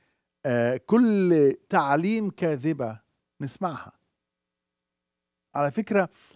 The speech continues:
الإيمان المسيحي أكتر إيمان له مصداقية تاريخية. له مصداقية تاريخية. يعني تاريخية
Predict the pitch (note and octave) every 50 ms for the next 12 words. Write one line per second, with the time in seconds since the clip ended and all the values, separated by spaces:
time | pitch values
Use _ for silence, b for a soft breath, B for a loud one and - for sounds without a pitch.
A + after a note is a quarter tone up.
0 | b b D#3 D3+ D3+ D3 D#3+ F#3+ A#3 C#4 B3+ A3 F#3+ D#3+ C3 - - D3+ B2+ -
1 | - B2 B2 - _ _ - - - - - - - G#3+ F#3+ - - D#3 D#3 D3
2 | C3+ B2 A2 G#2 G#2 G#2+ A2 _ _ _ _ _ _ _ _ _ _ _ _ _
3 | _ _ _ _ _ _ _ _ _ _ _ _ _ _ _ _ _ _ _ _
4 | _ _ _ _ _ _ _ _ - D#3 G3 F#3+ F#3 G3 G#3 F3+ D3 C#3+ D#3 F#3+
5 | G3 E3 C3+ B2 C3 E3 D#3 D3 - _ - G3+ G3+ F3+ E3 D#3+ D3+ C#3+ - -
6 | D#3 C#3 C3 A2+ - - B2 - - _ _ _ _ _ _ _ _ _ _ _
7 | _ _ _ _ _ _ _ _ _ _ _ _ _ _ _ _ B2 C#3+ D#3 C#3+
8 | C#3+ C#3+ B2 A2 A#2+ C3+ D#3+ D#3 B2+ A2 A2 B2+ C3+ B2+ A#2 _ - D#3+ D#3 C#3
9 | B2+ A#2+ A2+ - C3 A#2+ A2 - - - - - _ _ _ _ _ _ _ _
10 | _ _ _ _ _ _ _ _ _ _ _ _ _ _ _ _ _ _ _ _
11 | _ _ _ _ _ _ _ _ _ _ _ _ _ _ _ _ _ _ _ _
12 | _ _ _ _ _ _ _ _ _ _ _ _ _ _ _ C3+ C#3+ C3+ A#2 A2+
13 | A2 G#2+ G2+ - _ _ _ _ _ _ _ _ _ _ _ _ - F3 E3+ D#3+
14 | D#3 C#3 - G3 A3 A3 A3 G#3+ -